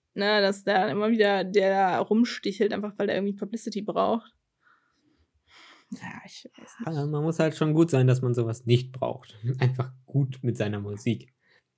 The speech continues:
Speaker 1: Ja.
Speaker 2: Was sie halt eindeutig schafft. So.
Speaker 1: Ja.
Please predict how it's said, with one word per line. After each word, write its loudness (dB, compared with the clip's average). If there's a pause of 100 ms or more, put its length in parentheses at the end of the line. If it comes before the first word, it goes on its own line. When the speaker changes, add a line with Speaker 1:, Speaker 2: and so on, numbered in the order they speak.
(120)
Speaker 1:
Ja. 2
Speaker 2:
Was 2
sie 6
halt 4
eindeutig 2 (360)
schafft. -8 (100)
So. -14
Speaker 1:
Ja. -6